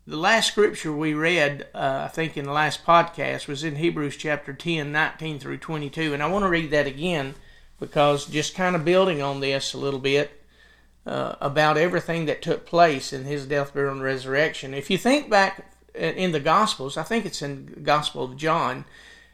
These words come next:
after Jesus' resurrection, remember Mary came to him. She, she thought he was the gardener. Of course he was, but anyway, when he said her name, Mary, uh, immediately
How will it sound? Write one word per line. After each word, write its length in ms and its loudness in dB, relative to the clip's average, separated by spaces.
after 320 4
Jesus' 420 0
resurrection, 840 0
remember 260 -2
Mary 340 2
came 360 -2
to 140 -4
him. 280 -4
She, 340 -6
she 220 -4
thought 260 4
he 100 0
was 180 -8
the 60 -16
gardener. 600 2
Of 80 -20
course 300 2
he 80 -2
was, 460 2
but 180 -2
anyway, 640 2
when 140 2
he 160 4
said 360 4
her 140 0
name, 460 0
Mary, 520 2
uh, 220 0
immediately 920 2